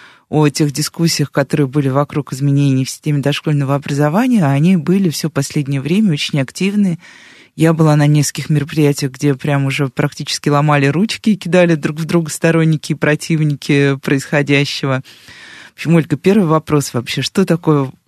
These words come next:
когда мы говорим... Да, наверное, надо начать со... Что вообще такое вгос, и вгос относительно дошкольного образования, потому что, ну, с учебниками школьными мы понимаем, если стоит маркировка вгос,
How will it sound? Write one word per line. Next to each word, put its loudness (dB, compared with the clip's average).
когда 2
мы 4
говорим... 2
Да, 2
наверное, 4
надо 0
начать 2
со... 0
Что 0
вообще 0
такое 2
вгос, 0
и 4
вгос 2
относительно 2
дошкольного 4
образования, 2
потому 0
что, -2
ну, 4
с -2
учебниками 0
школьными 4
мы 4
понимаем, 2
если 0
стоит 0
маркировка 0
вгос, 0